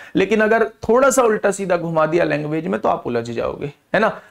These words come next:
बस मैं ये कहना चाह रहा हूं, इससे कर लो, फटाक से आंसर आ जाएगा।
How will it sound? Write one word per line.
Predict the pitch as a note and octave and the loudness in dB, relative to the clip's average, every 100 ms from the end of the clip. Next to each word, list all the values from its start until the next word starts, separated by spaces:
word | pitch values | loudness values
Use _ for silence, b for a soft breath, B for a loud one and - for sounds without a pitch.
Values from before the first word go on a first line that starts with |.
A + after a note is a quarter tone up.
| - | -2
बस | E3+ G3 | -2 0
मैं | A3 A3+ | 0 0
ये | G#3 A3+ | 2 0
कहना | A3+ G#3 F3 D3+ | 0 -2 -2 -4
चाह | C3+ B2 | -8 -10
रहा | - | -10
हूं, | - b b b _ | -12 b b b _
इससे | G#3+ - C#4 C#4 | 0 2 0 2
कर | A#3 | 2
लो, | G#3+ B3+ | 4 2
फटाक | C4 F#3 F#3+ F#3+ | 2 0 2 0
से | - G#3+ | 2 0
आंसर | E3+ D#3 F3 | 0 0 0
आ | D3 | 2
जाएगा। | C#3+ | 0